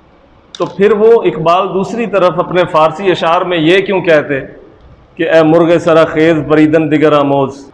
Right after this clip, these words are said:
<clears throat> माँ चश्मे उकाबो दिल शाहबाज नदारेम", "जो मुर्गे सरा लज्जत परवाज नदारेम", "ए मुर्गे सरा खेज बरीदन दिगर आमोज"?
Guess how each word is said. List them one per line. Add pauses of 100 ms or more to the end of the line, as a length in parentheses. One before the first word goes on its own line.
(180)
<clears throat>
माँ
चश्मे
उकाबो
दिल
शाहबाज
नदारेम", (1160)
"जो
मुर्गे
सरा
लज्जत (200)
परवाज
नदारेम", (1120)
"ए
मुर्गे
सरा
खेज
बरीदन
दिगर
आमोज"?